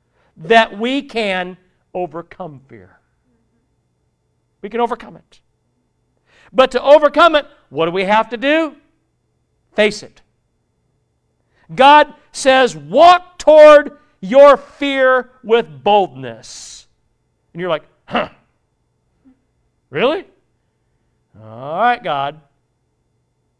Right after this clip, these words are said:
And that's your answer. But deep down in here, maybe not. You might tell God yes, kinda like the prodigal did. Remember, the prodigal said no.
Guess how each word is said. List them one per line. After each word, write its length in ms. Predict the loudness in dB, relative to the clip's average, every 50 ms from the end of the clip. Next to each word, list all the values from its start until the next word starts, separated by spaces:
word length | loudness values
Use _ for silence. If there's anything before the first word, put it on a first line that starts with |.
| _ _ -20
And 80 | -16
that's 140 | -16 -16 -14
your 100 | -12 -10
answer. 440 | -8 -8 -8 -10 -12 -16 -20 -20 -20 _ _ _ _ _ -20
But 140 | -20 -20
deep 220 | -18 -18 -18 -14 -10
down 160 | -10 -10 -10
in 100 | -10 -12
here, 300 | -12 -12 -12 -12 -14 _ _ _ _ _ _ _ _ _ _ _ _ _ _ _ _ _ _ _ _ _ _ _ _ _ _ _ _ _ _ _ _
maybe 200 | -20 -20 -20 -20
not. 320 | -18 -16 -16 -16 -18 _ _ _ _ _ _ _ _ _ _ _ _ _ _ _ _ _ _ _ _ _ _ _ _ _ _ _ _ _ _ _ _ _ _ _ _ _ _ -18
You 80 | -10
might 200 | -8 -8 -8 -6
tell 180 | -2 -2 -2 -2
God 260 | -2 -6 -6 -6 -8
yes, 400 | -10 -14 -16 -16 -18 -20 -20 _ _ _ _ _ _ _ _ _ _
kinda 140 | -12 -10 -10
like 120 | -10 -10 -12
the 60 | -14
prodigal 400 | -6 -4 -2 -2 -2 -4 -10 -14
did. 260 | -14 -14 -16 -16 _ _ _ _ _ _ _ _ _ _ _ _ _ _ _ _ _ _ _ _ -12
Remember, 180 | -10 -10 -10 -10
the 80 | -8
prodigal 320 | -4 -2 -2 -2 -4 -6 -12
said 220 | -10 -10 -10 -6
no. 360 | -4 -2 -2 -2 -4 -8 _